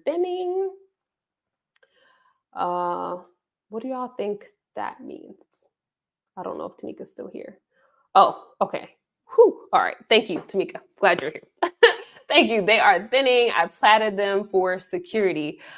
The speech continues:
So I'm looking at your profile picture, and it looks like that you may have micro locks or really small locks.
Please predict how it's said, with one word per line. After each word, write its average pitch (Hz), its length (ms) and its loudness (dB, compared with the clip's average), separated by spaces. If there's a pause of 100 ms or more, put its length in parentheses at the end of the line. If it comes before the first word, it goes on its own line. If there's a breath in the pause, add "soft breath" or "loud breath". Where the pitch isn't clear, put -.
(120)
So - 160 2
I'm 214 220 6
looking 277 280 -2
at 330 160 -4
your 427 100 -8
profile 247 540 -2
picture, 202 460 -4
and 202 100 -4
it 185 80 -2
looks 214 240 -6
like 208 240 -2
that 175 140 -4
you 175 160 -6
may 175 240 -2
have 170 500 -4
micro 165 340 -8
locks 165 380 -8
or 180 80 -6
really 175 160 -6
small 170 400 -8
locks. 160 460 -6